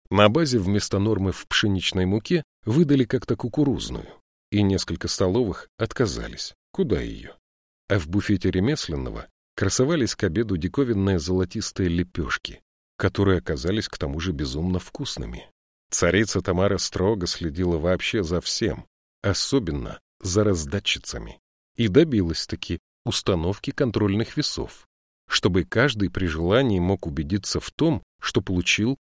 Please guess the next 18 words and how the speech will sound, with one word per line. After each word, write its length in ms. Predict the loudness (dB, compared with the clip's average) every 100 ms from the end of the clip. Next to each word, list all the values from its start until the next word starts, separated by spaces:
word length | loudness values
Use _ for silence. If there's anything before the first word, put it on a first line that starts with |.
| 0
по 140 | 2
норме. 560 | 2 2 2 0 -12 -18 _ _ _ _ _
Кто-то 340 | -6 0 2 2
попробовал 600 | 0 0 -2 0 0 2
возникнуть, 680 | 2 2 -2 -2 -10 -12 -20 _ -2
мол, 360 | 2 2 0 _ -4
тут 220 | -4 0
не 80 | 0
ресторан, 600 | 0 2 2 2 -2 -10 _ _ _ _ _
и 80 | 0
был 220 | 4 4
немедленно 600 | 4 4 4 2 2 2
загнан 540 | 2 2 0 2 0 2
за 120 | 2
Можай. 580 | 2 0 -2 -6 -10 -16 _ _ _ _ -14
"Дети — 420 | -4 0 0 0
наше 320 | 0 2 0 0
будущее, 720 | -4 -4 -4 -4 -6 -10